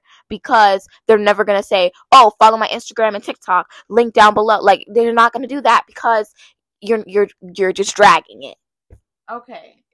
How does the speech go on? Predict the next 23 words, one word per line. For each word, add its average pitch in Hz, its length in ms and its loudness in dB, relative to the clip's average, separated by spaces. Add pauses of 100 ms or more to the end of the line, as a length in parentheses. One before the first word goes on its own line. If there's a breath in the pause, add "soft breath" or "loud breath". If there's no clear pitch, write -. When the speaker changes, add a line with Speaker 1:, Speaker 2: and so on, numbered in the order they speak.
Speaker 2:
So 202 300 -14
thanks 269 240 -16
for 294 100 -4
the 247 80 -4
feedback 214 400 -8
that 190 80 -2
I 175 80 0
didn't 180 240 -8
ask 170 300 -10
for. 151 240 -12 (320 loud breath)
Maybe 285 360 -2
I'll 262 140 4
shorten 226 340 -6
my 202 120 -2
outros. 190 440 -4
Maybe 190 380 -8
I 165 140 0
won't. 165 400 -8
We'll 202 180 -10
see 202 220 -14
what 175 160 -8
happens. 180 460 -6
Speaker 1:
See, 466 80 -16